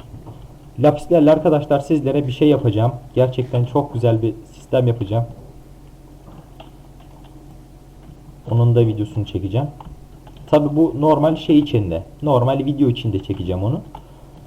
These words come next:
Ayrı bir böyle tanıtım gibi değil. Zaten temel tanıtımları yaptım. Şimdi şunları kıralım. Evet. Kızıltaş lazım oluyor. Bloklar koyarız.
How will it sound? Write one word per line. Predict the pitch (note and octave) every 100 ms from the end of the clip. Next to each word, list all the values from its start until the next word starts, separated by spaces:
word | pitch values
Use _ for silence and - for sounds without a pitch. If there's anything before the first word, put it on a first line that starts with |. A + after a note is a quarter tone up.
| - - - - -
Ayrı | A2+ A2 G#2+ G#2+
bir | A2
böyle | G#2+ G#2+
tanıtım | - A#2 A2+ A2+ G2+
gibi | A2+
değil. | A#2 G#2+ - - - - - - - - - - - - - - - - - -
Zaten | B2 C3 B2+ B2
temel | D3+ D3 C#3+
tanıtımları | A2+ A2 - A2 B2
yaptım. | D3 C#3+ - - A#2+ - - - - - - - - - - - - -
Şimdi | A2+ G2+
şunları | - B2 G#2 G#2+ B2 - - -
kıralım. | C3+ A2+ G#2 B2 - - - - - - - - - - - - - - - - - - - - - - - - - - G#2
Evet. | F#2 B2 C#3+ - - - - - - - - - - - - - - - - -
Kızıltaş | A#2 A#2 A#2 B2 -
lazım | A#2 A#2 A#2 A#2+
oluyor. | G2 A2+ A2+
Bloklar | B2+ A#2+ - A2+ A#2+ -
koyarız. | A#2+ G#2 C#3